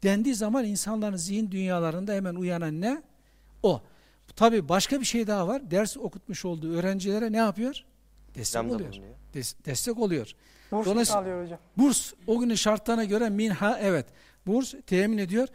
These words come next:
Speaker 1: Yalnız burada ilginç bir şey söyleyeceğim değerli kardeşlerim.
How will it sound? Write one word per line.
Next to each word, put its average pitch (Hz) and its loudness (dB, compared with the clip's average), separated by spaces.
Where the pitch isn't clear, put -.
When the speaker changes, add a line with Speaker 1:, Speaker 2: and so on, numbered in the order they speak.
Speaker 1:
Yalnız 262 6
burada 254 4
ilginç 247 0
bir - -10
şey 262 -2
söyleyeceğim 180 -2
değerli 175 -2
kardeşlerim. 160 -6